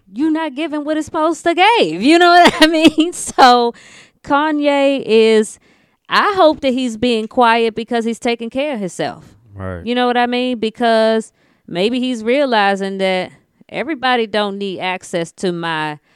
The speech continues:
Speaker 1: to my highs or my lows.
Speaker 2: True.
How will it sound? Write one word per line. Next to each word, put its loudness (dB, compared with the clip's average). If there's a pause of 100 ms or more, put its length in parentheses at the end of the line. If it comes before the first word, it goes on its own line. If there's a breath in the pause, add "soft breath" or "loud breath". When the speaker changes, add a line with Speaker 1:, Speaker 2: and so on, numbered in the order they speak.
(200)
Speaker 1:
to 2
my 0
highs 2
or 2
my -2
lows. -8 (140)
Speaker 2:
True. -20